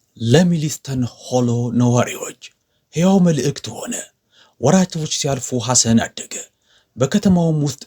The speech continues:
ቀላል የማይባል ለውጥ ታየ። ዩሱፍና አሚራ ቀለል አድርገው፣ ተራ አድርገው፣ ምንም ትኩረት ሳይፈልጉ አሳደጉት። ጋዜጠኞችና የማህበራዊ ሚዲያ ሰዎች እንኳ ይህንን ተአምራዊ ልጅ ለማቅረብ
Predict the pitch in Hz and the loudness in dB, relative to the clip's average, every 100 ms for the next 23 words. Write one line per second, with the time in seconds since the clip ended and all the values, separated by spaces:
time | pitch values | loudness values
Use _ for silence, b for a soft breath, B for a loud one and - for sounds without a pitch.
0 | - 151 139 135 123 127 123 123 - 120 | -8 -6 -2 -2 0 0 2 0 -2 -2
1 | 113 110 113 127 - - - - - _ | 0 0 0 -2 -6 -8 -8 -12 -14 _
2 | _ _ _ _ 123 131 208 196 170 165 | _ _ _ _ 0 2 2 2 2 0
3 | - 147 147 135 135 143 - 139 135 131 | -2 -4 -2 -2 -4 -6 -8 -4 -2 0
4 | 123 123 113 - 135 - - 135 135 123 | 0 0 -2 -4 -4 -6 -6 -4 -2 0
5 | 120 107 131 - - 117 147 190 - 147 | -2 -2 -2 -2 2 2 4 2 -2 -8
6 | 131 127 - 120 - 117 107 117 131 - | -6 -6 -2 -2 -2 -2 0 0 0 -2
7 | - - - - b b b b b - | -8 -16 -18 -20 b b b b b -12
8 | 90 131 143 131 131 - 123 135 156 - | -2 0 0 -2 -4 0 2 2 -2 -4
9 | 135 135 143 139 135 131 127 123 123 120 | -4 -4 -4 -2 0 0 0 0 0 0
10 | 120 117 - 120 113 131 135 - 127 135 | 0 -2 -4 -6 -6 -6 -10 -10 -4 0
11 | 131 127 123 127 120 120 120 117 110 110 | 2 0 0 -2 0 0 2 0 0 -2
12 | 120 113 110 - | -2 0 -2 -4